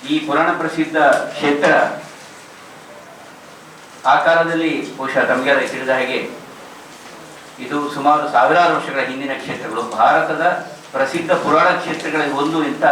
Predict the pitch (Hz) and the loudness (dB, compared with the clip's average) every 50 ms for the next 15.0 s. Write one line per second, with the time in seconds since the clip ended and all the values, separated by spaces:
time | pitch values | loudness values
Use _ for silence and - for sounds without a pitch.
0 | - - - - 131 139 151 160 156 156 151 139 - - - - - - - - | 4 2 0 -2 -4 -2 0 0 0 0 -2 -2 -2 0 0 0 -2 -2 -4 -10
1 | - - - - - - - - - - - - - - - 107 107 107 - - | -12 -14 -16 -18 -18 -18 -18 -18 -16 -16 -16 -16 -16 -8 -2 0 2 2 2 0
2 | - - - 110 107 104 - - - - 156 143 135 135 139 - - - - - | -2 -2 0 0 0 0 -2 -6 -10 -6 -2 2 2 2 2 0 -2 -2 -2 -2
3 | - 139 135 - 107 101 - 98 98 98 90 - - - - - - - - - | -2 -4 -4 -4 -6 -6 -6 -8 -10 -10 -12 -12 -14 -16 -18 -18 -18 -20 -20 -20
4 | - - - - - - - - - - - - - - - - - - - - | -20 -20 -20 -20 -20 -20 -20 -20 -20 -18 -18 -18 -18 -18 -20 -20 -20 -20 -20 -6
5 | - - 139 156 170 175 175 170 170 170 165 165 160 156 156 156 151 156 147 135 | -2 0 2 4 4 4 2 2 2 2 2 2 2 2 0 0 0 0 0 2
6 | - - - - - - - - - - - - - - - - 160 147 156 160 | 4 4 4 2 0 -4 -6 -6 -4 -4 -4 -2 -2 -2 0 0 2 2 4 4
7 | 160 - - - - - - - - - - - - - - - - - - - | 4 4 2 0 -2 -4 -10 -16 -18 -20 -20 -20 -20 -20 -20 -20 -20 -20 -20 -20
8 | - - - - - - 143 151 175 175 165 160 156 - 160 151 156 151 147 143 | -20 -20 -20 -8 -2 2 4 4 4 4 4 2 0 -2 -2 -2 -2 -2 0 0
9 | - 131 135 139 147 147 143 147 151 147 143 143 139 135 131 127 127 123 117 - | 2 2 2 4 4 4 2 2 0 0 0 -2 -2 -2 -2 -2 -2 -2 -2 -4
10 | - - 160 156 160 151 143 143 147 - 151 135 123 123 - 135 - 120 123 131 | -2 -2 -2 -2 0 2 2 2 2 0 -2 -6 -8 -6 -6 -6 -6 -4 -4 -6
11 | 135 - - - - - - - - - - - - - - - - - - - | -6 -6 -6 -8 -10 -12 -14 -18 -20 -20 -20 -20 -20 -18 -18 -18 -18 -20 -20 -20
12 | - - - - - - - - - - 131 139 160 180 180 170 - - 180 175 | -20 -20 -20 -20 -20 -20 -20 -18 -8 -4 0 2 4 4 4 4 2 0 -2 -2
13 | 180 180 165 165 165 160 156 156 151 143 143 147 160 165 165 165 151 139 139 151 | -2 0 0 2 2 2 2 0 0 0 0 0 2 2 2 2 2 4 4 4
14 | 160 160 160 - 151 151 147 143 135 131 120 117 117 117 113 104 101 - - | 4 2 2 0 -4 -6 -8 -8 -8 -6 -6 -6 -6 -6 -8 -10 -10 -12 -14